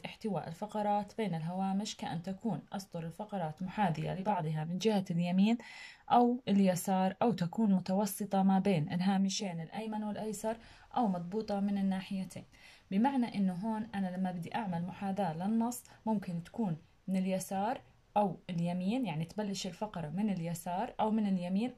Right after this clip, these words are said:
أو تكون متوسطة بوسط الصفحة، أو نعمل لها ضغط. طيب، نتعرف خطوات تعيين نوع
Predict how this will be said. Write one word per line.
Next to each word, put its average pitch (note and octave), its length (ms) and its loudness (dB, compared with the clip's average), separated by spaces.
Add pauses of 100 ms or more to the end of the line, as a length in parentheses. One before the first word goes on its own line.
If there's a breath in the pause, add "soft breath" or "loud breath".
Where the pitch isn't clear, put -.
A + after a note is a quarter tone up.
(100)
أو A3+ 160 2
تكون F#3 400 -4
متوسطة G3 880 -2 (220)
بوسط F#3 440 -4
الصفحة، A3+ 640 -8
أو A#3 280 2 (260 loud breath)
نعمل G3 460 2
لها E3+ 260 -4 (160)
ضغط. E3 240 -2 (420 loud breath)
طيب، F3 280 -2 (320 loud breath)
نتعرف C4 420 0
خطوات A3 640 0
تعيين G3+ 540 0
نوع G#3 260 0